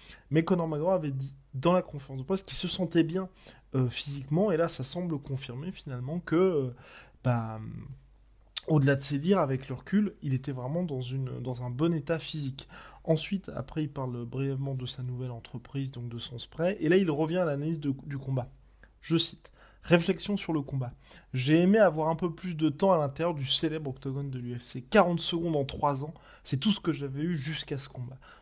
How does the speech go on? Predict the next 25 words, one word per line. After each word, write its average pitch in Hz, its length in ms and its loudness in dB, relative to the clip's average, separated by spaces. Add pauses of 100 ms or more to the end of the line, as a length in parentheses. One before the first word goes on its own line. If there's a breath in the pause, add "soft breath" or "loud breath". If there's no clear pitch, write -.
Je - 80 -4
savourais 156 420 4
tout 139 160 -6
de 131 60 -10
suite - 320 -8
et 147 160 0
appréciais 143 500 -2
mon 135 160 -6
travail. 120 380 -10
Mon 147 180 2
approche 160 460 2
et - 20 -4
ma 135 140 -2
posture 180 500 -2
étaient 151 280 0 (920 loud breath)
peut-être 214 500 -4
trop 214 240 -6
centrées 175 380 -4
sur 151 240 -6
une 143 100 -6
seule 147 220 -6
discipline. 131 560 -10 (2000)
Principalement 147 640 0
la 127 120 -2
boxe. - 400 -8